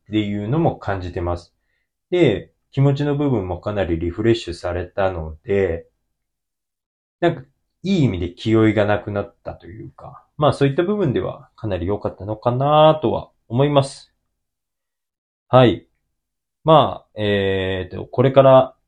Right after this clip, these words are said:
夏に向けてダイエット、えー、減量っていうのをね、続ける方も、やっぱりたくさんいらっしゃると思うんですけど、まあ、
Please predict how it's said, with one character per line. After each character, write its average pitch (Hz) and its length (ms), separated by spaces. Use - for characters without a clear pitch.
夏 120 380
に 120 140
向 95 180
け 95 140
て 95 260
ダ 110 180
イ 101 160
エ 95 80
ッ - 100
ト、 87 320
え 85 720
ー、 85 40
減 107 220
量 101 320
っ - 140
て 113 60
い 107 80
う 104 40
の 85 120
を 85 60
ね、 107 300
続 101 280
け 110 100
る 107 140
方 110 260
も、 95 540
や 127 100
っ - 60
ぱ 110 100
り 85 200
た 117 100
く - 60
さ 151 100
ん 156 80
い 160 40
ら 165 80
っ - 20
し 165 120
ゃ 180 40
る 151 120
と 98 100
思 95 160
う - 20
ん 90 40
で 82 100
す - 80
け 90 100
ど、 104 320
ま 110 140
あ、 - 140